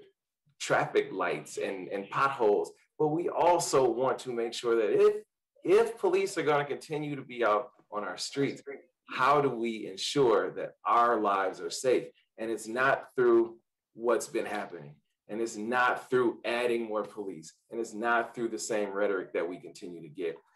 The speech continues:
And, and, and we've already developed a, uh, a, a skeleton of how we can move both processes along, uh, in parallel.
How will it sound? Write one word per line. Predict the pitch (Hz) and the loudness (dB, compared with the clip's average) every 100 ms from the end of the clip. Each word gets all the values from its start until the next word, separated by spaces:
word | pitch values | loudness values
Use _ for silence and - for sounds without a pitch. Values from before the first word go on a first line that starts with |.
| _ _ | _ _
And, | 113 120 107 | -6 -6 -4
and, | 127 120 | -4 -4
and | - 123 117 | -4 -6 -2
we've | 170 160 - | -2 -2 0
already | 123 139 143 139 | 4 6 6 6
developed | 135 110 - 98 113 - - - | 4 -2 -2 -2 0 0 -4 -10
a, | 95 90 _ _ _ - - _ _ _ - | -10 -10 _ _ _ -20 -20 _ _ _ -14
uh, | 92 85 78 78 _ _ _ _ _ _ _ | -10 -10 -12 -16 _ _ _ _ _ _ _
a, | 90 - - - | -12 -8 -6 -6
a | |
skeleton | - - 143 135 110 - 107 87 _ _ _ | -6 0 4 4 4 0 -10 -10 _ _ _
of | - 107 | -12 -8
how | - 117 110 | -2 2 2
we | 113 107 | 0 -8
can | - 113 98 95 _ _ _ _ _ - | -8 -8 -6 -10 _ _ _ _ _ -14
move | 123 135 135 117 | -2 2 2 0
both | 113 117 - | 0 0 -2
processes | 117 98 113 98 95 95 | -2 -2 -2 -4 -4 -16
along, | 95 92 98 92 87 78 _ _ _ - | -14 -12 -10 -10 -12 -16 _ _ _ -10
uh, | 85 82 - | -10 -10 -10
in | 104 | -12
parallel. | - 104 92 85 78 76 | -4 -2 0 -2 -8 -12